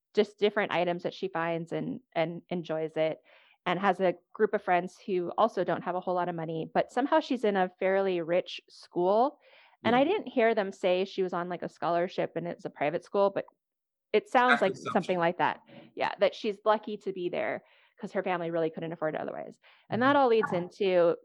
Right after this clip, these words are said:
Speaker 1: this movie is basically about teenagers and class differences and her and her friends not being part of the, not being, not belonging in their school because their school is full of rich kids. And so they're just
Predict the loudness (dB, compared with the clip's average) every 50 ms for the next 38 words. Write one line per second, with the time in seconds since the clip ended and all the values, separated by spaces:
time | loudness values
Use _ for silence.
0 | _ -2 -2 -2 0 0 -2 -4 -2 0 0 0 0 0 0 0 0 0 -4 -4
1 | 0 0 0 2 2 2 0 0 0 -2 _ _ _ _ _ _ _ _ _ _
2 | _ _ _ _ _ _ _ _ _ _ _ _ _ _ _ _ -2 0 2 4
3 | 4 4 4 6 6 6 6 4 2 0 0 0 0 0 -2 -2 0 0 -2 -4
4 | -6 -8 -6 -6 -6 -8 -6 -4 -2 0 0 0 -2 -6 -10 _ -4 -2 0 0
5 | 2 0 0 -2 -4 -6 -10 -4 -2 2 2 2 2 2 0 0 -2 -2 0 0
6 | 0 0 0 0 -4 -6 -4 -2 0 0 0 -2 -4 -4 -4 -6 -6 -4 -2 -2
7 | -2 0 0 0 0 0 -2 -6 -6 -4 -4 -4 -4 -4 -6 -8 -6 -2 0 2
8 | 2 2 0 -2 -2 -2 -2 -6 -10 -14 _ _ _ _ _ _ _ _ _ _
9 | _ _ 0 0 2 2 2 2 2 2 2 0 0 0 -2 -2 -2 -2 -2 -2
10 | -2 -2 -4 -6 -6 -2 0 2 2 2 0 -2 -4 -6 -4 -2 -2 -2 -2 -2
11 | -4 -4 -6 -6 -6 -6 -4 -4 -4 -6 -6 -6 -4 -4 -4 -2 -4 -6 -6 -8
12 | -6 -4 -4 -4 -4 -6 -10 -16 -14 -10 -8 -6 -6 -4 -4 -4 -4 -6 -6 -10
13 | -12 _ _ _ _ _ _ _ _ _ _ _ _ 0 2 2 4 2 2 0
14 | -2 -6 -10 -12